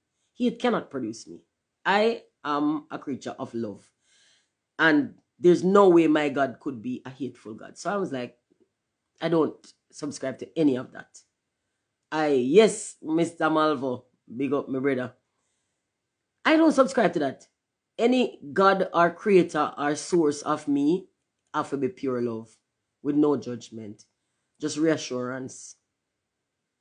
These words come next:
And he was like, "Yes, yes, yes." So we got, we were on the same page with that. Like, yeah. And yes, I do believe in something greater than me, which is the sum of all of us. I think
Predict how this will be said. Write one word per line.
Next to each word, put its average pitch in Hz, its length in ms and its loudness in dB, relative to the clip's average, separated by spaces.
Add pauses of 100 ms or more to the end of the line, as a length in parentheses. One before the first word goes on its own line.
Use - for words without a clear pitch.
(960)
And 151 200 2
he 147 40 4
was 135 200 0
like, 123 280 -8
"Yes, - 360 -12
yes, - 320 -20
yes." - 160 -20
So 123 160 -14
we 156 380 -4 (840)
got, 139 280 -8 (140)
we 127 140 -10
were 120 160 -14
on 120 120 -10
the 131 40 -12
same 175 240 0
page 269 300 -2
with 202 100 2
that. 180 340 -4
Like, 104 280 -20 (160)
yeah. 107 240 -20 (100)
And 123 300 -10
yes, 185 200 -2
I 151 120 -2
do 170 160 2
believe 156 260 2
in 127 120 -6
something 120 340 -10
greater 113 260 -10
than 104 180 -12
me, 95 140 -10
which 123 160 -12
is 131 80 -10
the 139 80 -10
sum 139 220 -8
of 139 200 -8
all 160 160 -4
of 170 120 -4
us. 156 200 -10
I 139 100 -12
think 175 460 -10